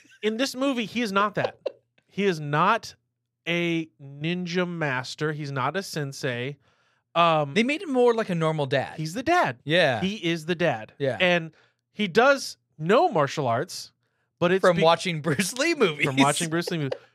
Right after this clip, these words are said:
Speaker 1: We were, we were literally having this conversation right before this came on screen. We were at Dave and Buster's right before we saw this movie, and you were making fun of me 'cause I've said this on the
Speaker 2: Oh,
Speaker 1: show
Speaker 2: yes,
Speaker 1: before,
Speaker 2: you, yeah, here it is.
Speaker 1: where I feel like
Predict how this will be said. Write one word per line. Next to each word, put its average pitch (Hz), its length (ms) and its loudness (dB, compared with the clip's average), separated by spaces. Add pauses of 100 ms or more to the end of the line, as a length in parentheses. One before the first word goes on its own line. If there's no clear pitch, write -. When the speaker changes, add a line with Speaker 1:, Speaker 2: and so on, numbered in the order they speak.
(200)
Speaker 1:
We 190 140 4
were, 254 300 2
we 180 160 2
were 285 240 2 (140)
literally 220 600 2
having 175 340 0
this 156 160 -6
conversation 147 800 -4 (420)
right 214 280 0
before 202 340 0
this 180 120 0
came 180 200 -2
on 165 80 -2
screen. 147 160 -6 (240)
We 240 100 2
were 285 60 6
at 285 180 0
Dave 254 260 2
and 233 140 -2
Buster's 185 400 2
right 165 220 0
before 175 200 -2
we 170 100 2
saw 160 200 0
this 147 160 -6
movie, 151 260 -6
and 151 140 -6
you 185 80 -2
were 262 80 -2
making 226 300 -2
fun 160 180 -4
of 147 80 -4
me 113 160 -6 (320)
'cause 175 160 0
I've 185 240 4
said 339 220 -2
this 359 100 0
on 180 120 8
the 165 100 4
Speaker 2:
Oh, 165 140 6
Speaker 1:
show - 220 8
Speaker 2:
yes, 147 220 6
Speaker 1:
before, 170 200 4
Speaker 2:
you, 160 100 -4
yeah, 147 320 4
here 151 220 4
it 147 60 4
is. 127 240 2
Speaker 1:
where 202 360 4 (160)
I 214 140 4 (100)
feel 339 240 4
like 156 440 0